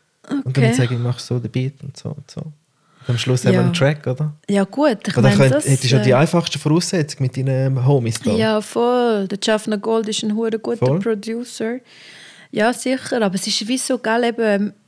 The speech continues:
Speaker 2: ich habe momentan so viele Sachen, jetzt mal auch abgesehen vom D J ing,
Speaker 1: Mhm.
Speaker 2: dass ich jetzt wie so, ich weiß auch nicht, fehlt mir, glaub ich, wirklich so ein bisschen die Motivation dazu.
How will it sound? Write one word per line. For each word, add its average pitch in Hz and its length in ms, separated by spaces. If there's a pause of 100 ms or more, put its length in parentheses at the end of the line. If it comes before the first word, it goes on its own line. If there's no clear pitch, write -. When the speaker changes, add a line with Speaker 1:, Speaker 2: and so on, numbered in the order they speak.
(120)
Speaker 2:
ich - 160
habe 220 160
momentan 208 540
so 262 140
viele 269 520
Sachen, 277 640 (500)
jetzt 226 220
mal 220 120
auch 208 260
abgesehen 214 360
vom 202 300
D 214 200
J - 100 (140)
ing, 285 200
Speaker 1:
Mhm. 277 60
Speaker 2:
dass 226 240
ich 220 80
jetzt 208 240
wie 214 100
so, 226 460 (460)
ich - 100
weiß 214 240
auch 180 40
nicht, 180 320 (840)
fehlt 190 340
mir, 202 80
glaub 185 160
ich, 190 60
wirklich 208 300
so - 120
ein 190 60
bisschen 190 240
die 196 60
Motivation 180 920
dazu. - 560